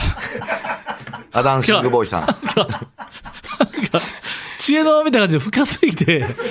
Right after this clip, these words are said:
Speaker 2: 深すぎて最後ゲロ吐きそうになったぞ。いや、
Speaker 1: まあ、犬種
Speaker 2: 深すぎてなんか気持ち悪くなったぞ。なんかこれなんや、
Speaker 1: なんで
Speaker 2: この話。
Speaker 1: 犬種とか違うってことは、人間で言うと人種が違うのに、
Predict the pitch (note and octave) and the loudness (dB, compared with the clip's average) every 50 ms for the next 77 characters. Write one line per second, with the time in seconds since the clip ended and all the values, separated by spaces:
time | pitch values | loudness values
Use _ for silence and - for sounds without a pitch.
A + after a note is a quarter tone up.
0 | A#3+ A#3+ A#3 - A#3+ - - - _ - - - C4+ - B3 D#4 D#4 C#4+ A3 F3 | -4 -4 -4 -6 -8 -10 -12 -16 _ -6 0 2 2 2 2 2 2 4 4 2
1 | C#3 - G#3 A3+ A#3+ G#3 E3 C3+ E3 A3+ D4+ C4 C4 G3 - - E3+ C#3+ C3+ C#3 | 2 4 2 4 4 4 4 4 4 6 6 4 4 4 2 2 2 4 4 2
2 | B2+ A#2+ G#2 F#2 C3+ C3+ - - - - - - - - - - - - - - | 2 2 0 -2 -4 -4 -6 -6 -8 -10 -16 -18 -18 -18 -18 -18 -18 -18 -18 -8
3 | - - G#3 D#3 - - - G3 A3 A#3 A#3+ C#4+ A4 A4+ A4 A4 G#4+ F4+ D4 A#3 | -2 0 2 2 0 0 -2 -2 0 2 4 4 4 4 4 4 4 4 4 2
4 | G#3 F#3 E3+ F3 - D#4 F#4 G#4+ G4+ G4+ A4 G4+ C#4+ G3+ D#3 D#3+ D3+ C#3 D3 D3+ | 2 2 0 -2 0 2 2 2 2 2 2 2 2 2 0 0 -2 -2 -2 -2
5 | C#3 D#3+ C4 B3 F3 E3+ B3 D#4+ E4+ - D3+ D#3 D3+ C#3+ D3 - - A3 A3+ - | -2 0 0 2 2 4 4 2 2 2 2 0 2 2 2 2 2 2 2 2
6 | - G#3+ G#3+ G#3+ F#3 D3 C3+ B2 - - C#3+ C#3 D3 C#3+ C#3 C#3+ C#3 C#3 - C3 | 0 -2 -2 0 0 0 0 0 0 0 0 2 4 4 4 2 0 0 -2 -2
7 | A2+ A#2 F#2+ A#2+ A2+ A2 G#2+ A#2+ C3 C3+ C#3+ C#3+ D3 D3 D3+ C#3+ C#3+ D#3 D#3 D#3 | 0 0 0 2 2 2 2 0 0 -2 0 0 0 0 0 -2 -2 -2 -2 -2
8 | D3+ - F3 D3+ A2+ G2+ D#3 F3+ F#3+ F#3+ - E3+ F3 F3+ F3 C#3 - E3 E3 E3 | 0 0 0 0 0 0 0 0 2 2 0 2 2 2 0 0 0 0 2 2
9 | E3 E3 E3+ C3+ A2+ G#2+ A2 A#2+ C3 C#3 B2 F#2 - | 4 4 4 2 2 0 0 0 0 0 0 0 -2